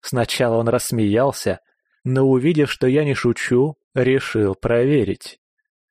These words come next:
Надо было видеть его лицо, когда ректор понял, что я могу конструировать заклинания, доступные адептам и настоящим магам.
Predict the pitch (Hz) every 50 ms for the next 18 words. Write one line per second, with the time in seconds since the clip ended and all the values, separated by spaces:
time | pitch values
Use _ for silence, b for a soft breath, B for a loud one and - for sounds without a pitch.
0 | _ _ _ - 139 135 147 170 185 190 165 175 165 156 170 170 165 170 160 143
1 | 156 156 165 156 - - 156 151 139 131 143 147 135 131 131 - - - 151 151
2 | 143 - 135 120 131 127 135 135 135 143 147 - - 131 127 127 - - 135 143
3 | 143 131 123 117 117 - - - 127 117 104 110 117 120 120 120 117 113 110 98
4 | - 135 135 127 - _ _ _ _ - - 143 135 127 - - - 131 135 135
5 | 135 135 131 131 127 127 120 107 120 131 123 - 123 131 127 131 135 131 123 113
6 | 107 98 95 90 87 - - _ - 127 135 131 - - - 135 - - - 113
7 | 110 110 107 104 101 110 127 123 - - 127 117 117 - _ _ _ - 160 156
8 | 147 143 - - 147 139 123 120 123 117 - - - 135 123 117 120 131 143 147
9 | 117 101 104 98 98 -